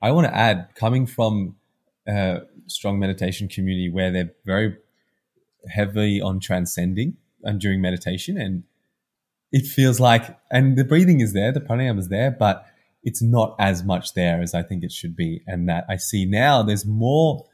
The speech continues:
yoga studios coming up with the kriyas and the pranayama. They're emphasizing that more, which I think is great. But I, I just want to share from me, for others who will relate, you know, coming from that transcendence, just like, I just, transcending, it's so powerful, it does it all, but not enough of the Shakti, not enough of that dynamic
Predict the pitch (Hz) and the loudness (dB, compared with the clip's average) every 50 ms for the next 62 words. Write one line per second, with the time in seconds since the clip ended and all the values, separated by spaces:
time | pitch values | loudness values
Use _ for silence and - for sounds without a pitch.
0 | _ _ _ _ 110 113 117 123 127 117 120 117 - - 127 117 117 113 107 - | _ _ _ _ -2 2 4 4 4 4 2 -2 -2 -2 0 0 0 0 0 -2
1 | - 117 110 110 110 104 101 107 107 - - - - - 117 113 110 107 104 101 | -4 -2 -2 -2 -2 -4 -6 -8 -10 -10 -14 -14 -4 0 2 2 2 2 2 0
2 | 95 104 98 92 87 - - 98 95 95 101 98 90 92 90 87 85 85 - - | 0 -2 -2 -4 -4 -4 -2 -2 -2 0 0 -2 -2 -2 -4 -4 -6 -8 -10 -10
3 | 92 92 - 104 98 - - 87 87 - - 85 85 80 - - 92 90 82 80 | -14 -14 -12 -12 -10 -6 -4 -4 -4 -4 -6 -8 -8 -8 -10 -10 -8 -8 -8 -8
4 | 82 - - - 82 _ 90 87 87 85 - - _ - 101 95 87 82 - _ | -10 -16 -20 -20 -20 _ -14 -14 -14 -14 -18 -18 _ -4 0 0 0 0 -2 _
5 | _ _ _ _ _ _ _ _ _ - 117 107 107 110 104 - 107 113 110 113 | _ _ _ _ _ _ _ _ _ 0 2 4 4 4 4 4 2 0 0 0
6 | 107 - 110 101 95 - 110 98 87 - - 92 90 90 104 131 139 135 123 110 | -4 -4 -6 -6 -6 -4 -4 -4 -4 -4 -6 -6 -4 -2 0 0 2 2 0 0
7 | - - 95 87 92 87 98 - - 104 92 90 87 92 101 110 104 95 - - | -4 -6 -6 -4 -4 -4 -6 -6 -6 -6 -6 -4 -2 0 0 0 0 0 -2 -6
8 | - _ _ _ _ - 98 87 - 117 113 117 110 - 113 110 95 92 - _ | -20 _ _ _ _ -10 -10 -6 -2 0 0 0 -2 -2 -4 -4 -4 -4 -6 _
9 | _ - 107 104 104 - - 113 110 113 117 - - 180 170 - 185 175 175 - | _ -4 -2 -2 -2 -2 -2 -4 -4 -4 -4 -4 -8 -8 -2 0 0 0 0 -2
10 | - 185 214 214 185 - - _ _ _ - - 156 147 143 147 120 113 120 120 | -4 -4 -2 -2 -2 -4 -4 _ _ _ -2 2 4 4 4 4 4 4 4 4
11 | 117 113 - - - 139 120 95 107 95 98 98 - - 107 95 - 117 107 98 | 2 0 -2 -2 -2 -2 -2 0 0 0 0 0 0 -2 -8 -4 -2 -2 0 0
12 | 98 85 87 87 90 90 92 90 - 95 90 87 - - _ _ _ _ _ _ | 0 -2 0 0 0 0 0 -2 0 0 -2 -2 -2 -8 _ _ _ _ _ _
13 | _ _ _ _ _ - 117 120 120 123 135 135 131 120 113 - - 110 95 - | _ _ _ _ _ -4 0 2 4 4 6 6 4 4 2 2 -2 -8 -10 -8
14 | - 98 - - 117 104 - - 101 95 98 101 107 107 107 101 - - 98 92 | -8 -8 -2 0 -2 -2 -2 -4 -2 -2 0 0 0 0 -2 -2 -4 -8 -8 -4
15 | 98 95 90 - - 104 98 101 98 95 92 95 92 _ | -4 -4 -4 -2 -2 0 0 0 0 -2 -4 -4 -8 _